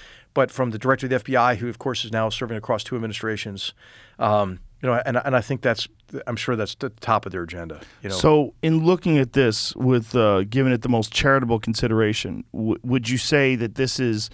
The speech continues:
Speaker 2: what they're trying to do is find people who were trying or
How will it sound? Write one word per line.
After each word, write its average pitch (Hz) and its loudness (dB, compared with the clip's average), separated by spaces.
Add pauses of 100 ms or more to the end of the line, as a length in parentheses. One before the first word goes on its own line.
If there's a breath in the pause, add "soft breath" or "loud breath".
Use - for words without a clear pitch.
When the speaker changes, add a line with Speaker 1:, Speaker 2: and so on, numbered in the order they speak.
(320 soft breath)
Speaker 2:
what 127 2
they're 117 2
trying 139 4
to 127 -4
do 117 4 (380 soft breath)
is 110 2 (160 soft breath)
find 139 2
people 120 0 (100)
who 127 2
were 113 2 (340)
trying 139 4
or 117 2